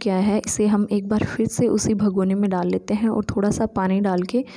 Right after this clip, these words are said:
दोबारा से मैश कर लेते हैं, ताकि पूरा जूस हमें मिले, इसका वेस्ट नहीं हो बिल्कुल भी। तो ये मैंने डाल लिया है फिर से और इसमें थोड़ा सा पानी ऐड किया है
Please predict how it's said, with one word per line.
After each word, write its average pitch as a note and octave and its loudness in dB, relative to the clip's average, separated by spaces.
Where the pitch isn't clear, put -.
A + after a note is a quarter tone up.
दोबारा F#3+ 2
से A3 -2
मैश G#3 0
कर F#3 -2
लेते F3+ 0
हैं, A#3 2
ताकि A#3 -4
पूरा G#3 0
जूस G3+ 0
हमें F3+ 0
मिले, F3+ 0
इसका G3 -2
वेस्ट F#3+ 0
नहीं G3+ 4
हो F#3 2
बिल्कुल F#3 0
भी। G#3 0
तो F3+ -2
ये F3+ 2
मैंने F#3 2
डाल F#3 2
लिया G3+ 2
है A3 2
फिर A3 0
से B3+ 0
और G3 0
इसमें G#3+ 0
थोड़ा - -2
सा G3 -2
पानी F3+ -2
ऐड F#3+ 0
किया G#3 0
है A#3 2